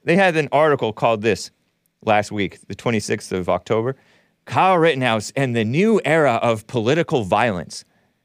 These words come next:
Kyle Rittenhouse did not commit political violence. His attackers did, especially Rosenbaum,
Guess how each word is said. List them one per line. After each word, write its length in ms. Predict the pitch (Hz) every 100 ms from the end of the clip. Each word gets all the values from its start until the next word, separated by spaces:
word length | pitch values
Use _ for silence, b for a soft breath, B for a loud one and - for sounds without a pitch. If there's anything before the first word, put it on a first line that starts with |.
| _ _ _ _
Kyle 280 | - 170 202
Rittenhouse 460 | 185 151 127 123
did 140 | - 120
not 240 | 151 -
commit 380 | - 135 131 -
political 460 | - 107 127 113 95
violence. 540 | 90 107 82 - - _ _ _ _ _ _ _ _
His 260 | 123 127 127
attackers 600 | 123 - 165 226 208 123
did, 280 | 117 127 160
especially 420 | - 151 147 139
Rosenbaum, 680 | 110 120 214 196 123 123